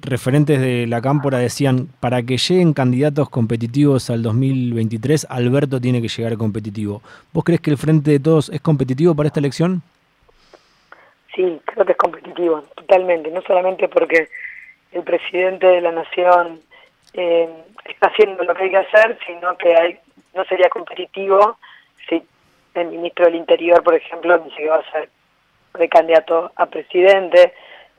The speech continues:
Speaker 2: Si nuestro frente político no fuera competitivo, no tendrías gobernadores diciendo que pueden ser, este, candidatos en nuestro frente,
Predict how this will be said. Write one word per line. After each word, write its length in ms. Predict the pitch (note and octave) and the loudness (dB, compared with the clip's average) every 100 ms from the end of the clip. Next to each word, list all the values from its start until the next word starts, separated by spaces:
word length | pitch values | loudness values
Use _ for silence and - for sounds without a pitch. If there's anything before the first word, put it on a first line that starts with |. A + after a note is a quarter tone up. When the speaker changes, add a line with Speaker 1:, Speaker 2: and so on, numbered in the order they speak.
| - - | -16 -12
Speaker 2:
Si 580 | E3 D#3+ D#3 D3+ D3+ - | -12 -12 -14 -14 -18 -14
nuestro 260 | E3 - | -10 -6
frente 300 | E3 F#3 F3 | 2 2 2
político 280 | E3+ E3 F3 | -2 0 0
no 100 | E3 | 0
fuera 240 | D3+ - E3 | 0 2 2
competitivo, 720 | F3 E3+ - F#3 - F3+ F3 | 2 -4 -12 -20 -10 0 2
no 120 | F3 | 2
tendrías 360 | E3+ E3+ E3+ D#3+ | 0 -4 -2 0
gobernadores 600 | E3 D#3 D#3+ E3+ E3+ E3+ - - - _ - | 2 2 2 2 4 2 -4 -20 -20 _ -12
diciendo 360 | E3 F3+ F3+ | -4 2 2
que 220 | - - - _ _ _ - | 0 -12 -14 _ _ _ 4
pueden 340 | F3+ F3 E3+ | 6 6 4
ser, 340 | - F3 F3 E3 | 2 4 4 2
este, 500 | D#3+ - F3 E3 D#3+ - _ - - _ _ - | -10 -10 -2 -2 -2 -10 _ -20 -20 _ _ -8
candidatos 460 | - F#3 F3+ F3+ G#3+ | 0 2 6 4 4
en 160 | C4+ E4 | -8 -6
nuestro 260 | - F3+ | -6 -4
frente, 640 | - G#3 G3+ F#3 F#3 F3 E3+ | 0 2 2 0 -6 -6 -6